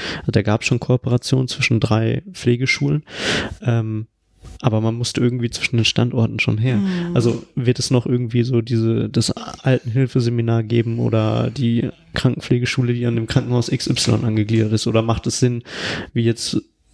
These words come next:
Speaker 1: sich ganz viele so auf den Weg machen und so Zentren bilden zum Beispiel?
Speaker 2: Also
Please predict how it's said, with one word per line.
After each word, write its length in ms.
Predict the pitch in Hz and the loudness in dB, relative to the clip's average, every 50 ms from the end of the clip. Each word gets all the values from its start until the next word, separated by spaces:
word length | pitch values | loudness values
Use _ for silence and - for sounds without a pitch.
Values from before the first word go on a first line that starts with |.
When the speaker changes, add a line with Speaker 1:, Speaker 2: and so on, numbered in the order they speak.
| - - - | -10 -2 2
Speaker 1:
sich 200 | 123 117 - - | 2 2 4 2
ganz 220 | 120 113 110 - | 0 0 0 0
viele 180 | - 131 123 120 | 0 0 0 0
so 140 | 113 117 | 0 0
auf 100 | 120 113 | 0 0
den 140 | - 120 107 | 0 0 0
Weg 160 | 117 113 - | 0 0 0
machen 240 | - 117 104 113 113 | 0 -2 -2 0 0
und 100 | 113 110 | -2 -2
so 80 | - 117 | -2 -4
Zentren 480 | - - 123 120 127 - - 113 104 | -2 0 -2 -2 0 -2 -2 -2 0
bilden 320 | 101 110 104 104 104 107 113 | 0 0 0 0 -2 -4 -6
zum 180 | - - 113 | -6 -4 -2
Beispiel? 300 | 117 120 127 131 - - - - - _ - 175 - - - - - - - | 0 0 -2 -2 -4 -10 -18 -20 -20 _ -14 -14 -12 -10 -10 -10 -10 -6 -2
Speaker 2:
Also 420 | - 190 185 - - 170 165 - | 0 2 2 2 0 -2 -2 -4